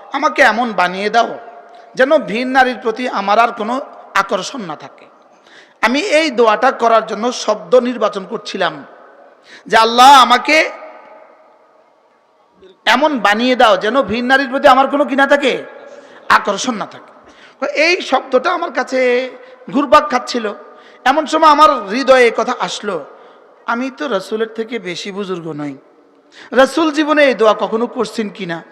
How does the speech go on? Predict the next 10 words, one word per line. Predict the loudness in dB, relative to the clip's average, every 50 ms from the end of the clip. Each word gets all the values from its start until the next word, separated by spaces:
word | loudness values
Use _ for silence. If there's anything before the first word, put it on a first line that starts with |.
| _ _ -8 -4
দেখি, | -4 -4 -4 -6 -8
একটু | -6 -8 -8
ভাবি।" | -8 -8 -12 -12 -12 -18 -20 -20 _ _ _ _ _ _ _ _ _ _ _ _ _ _ _ _ _ _ _ _ _ _ _ -20 _ _ _ _ _ _ _ _ -2 -2 -2
এই | 0 2 4 6
আলোচনা | 6 8 8 6 6 6 6 4
করতে | 6 6 4 2 2 0 0
গিয়া | 2 6 6 8 8 6 4 0 -12 -14 -16 -18 -18 -20 -20 -16 -6 -4
আমি | 0 2 4 4
ভাবতে | 4 4 2 2 0 2
থাকলাম, | 2 2 2 4 4 4 4 4 0 -10